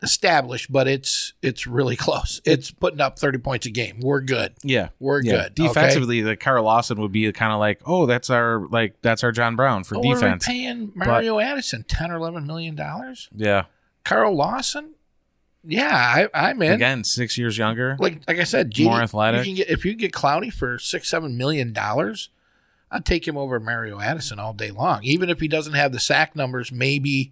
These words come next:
Speaker 1: maybe he just needed that,
Speaker 2: Yeah.
Speaker 1: that opportunity. I don't, I don't know,
Speaker 2: But would
Speaker 1: you know,
Speaker 2: Clowney,
Speaker 1: but
Speaker 2: would Clowney fit
Speaker 1: <clears throat> Well, that's
Speaker 2: our
Speaker 1: another
Speaker 2: team,
Speaker 1: point.
Speaker 2: though, right?
Speaker 1: Yeah,
Speaker 2: What
Speaker 1: is he
Speaker 2: is
Speaker 1: a four three guy,
Speaker 2: he
Speaker 1: a
Speaker 2: does
Speaker 1: three four guy?
Speaker 2: I'm
Speaker 1: I
Speaker 2: not
Speaker 1: don't
Speaker 2: even
Speaker 1: know.
Speaker 2: saying scheme, but just,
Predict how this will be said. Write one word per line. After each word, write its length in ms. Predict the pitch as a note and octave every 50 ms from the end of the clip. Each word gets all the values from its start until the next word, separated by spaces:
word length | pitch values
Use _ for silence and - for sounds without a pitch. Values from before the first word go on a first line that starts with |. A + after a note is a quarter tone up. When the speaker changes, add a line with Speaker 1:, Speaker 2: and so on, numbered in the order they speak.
| _ _ _ _ _ _ -
Speaker 1:
maybe 260 | C#3 C#3+ D3 D3+ D3
he 140 | B2+ B2+ C3+
just 400 | B2 A2+ A2 C#3+ C#3 B2 - C3
needed 320 | C3 C3+ C#3 C3+ C3 A#2
that, 280 | A2 A2+ A2 G2+ G#2 - _ _ -
Speaker 2:
Yeah. 200 | - A2 G#2 F#2+
Speaker 1:
that 180 | C#3 C#3 C3+ B2+
opportunity. 720 | C3 B2+ - - A#2 - - D3 D3+ B2+ G#2+ G2 G2 A2+
I 120 | C3 D#3+ E3
don't, 140 | D#3 D#3+ - D#3
I 100 | D#3+ D#3+
don't 240 | D3+ C#3+ B2+ B2+
know, 160 | B2 A#2+ G#2 G2
Speaker 2:
But 100 | E3 D#3+
would 140 | D3+ D#3+ D#3
Speaker 1:
you 80 | C3 C3
know, 60 | C3
Speaker 2:
Clowney, 500 | D#3+ D#3 D#3 D#3 C#3+ B2+ B2+ D3 D3 C#3
Speaker 1:
but 40 | C3
Speaker 2:
would 100 | D3 C#3
Clowney 340 | - D#3+ D3+ D3+ D3 C#3+ B2
fit 360 | - - - D3 C#3 - - - - - - - _ - - -
Speaker 1:
<clears throat> 420 | A#3 A3+ F#3+ D3+ A#2+ G#2+ C3+ C3 -
Well, 220 | E3 F3 E3 D#3 D3
that's 280 | C#3+ C3+ C3 - -
Speaker 2:
our 80 | C3+ D#3+
Speaker 1:
another 160 | D#3 D3 C#3+
Speaker 2:
team, 200 | C3+ D#3+ D3 A3
Speaker 1:
point. 140 | G#3 C#3 G2
Speaker 2:
though, 200 | F#2+ F2 F2 E2 G2+
right? 240 | A2 A#2+ C#3 C3+
Speaker 1:
Yeah, 100 | - D3+ B2
Speaker 2:
What 40 | A#2
Speaker 1:
is 60 | A2+
he 80 | C#3
Speaker 2:
is 60 | C#3 B2
Speaker 1:
a 60 | A2+
four 240 | - - C#3+ C#3 C3
three 300 | - - D#3 E3+ F#3 D#3+
guy, 200 | D3+ D#3 F3 A3+
Speaker 2:
he 40 |
Speaker 1:
a 20 | F#3+
Speaker 2:
does 140 | C#4 C4+ A#3
Speaker 1:
three 160 | - C3+ C3+ A#2+
four 280 | - - C3+ D3+ D#3+ D#3+
guy? 180 | D#3 D#3+ D#3+
Speaker 2:
I'm 40 | -
Speaker 1:
I 40 | D#3+
Speaker 2:
not 80 | C3+ -
Speaker 1:
don't 100 | - - -
Speaker 2:
even 100 | E3 F3
Speaker 1:
know. 60 | E3
Speaker 2:
saying 160 | D#3+ D3+ C3
scheme, 420 | - - - - E3 F#3+ G3 D#3 A#2
but 140 | A#2+ A#2+ G#2+
just, 380 | - C3+ B2+ - - - -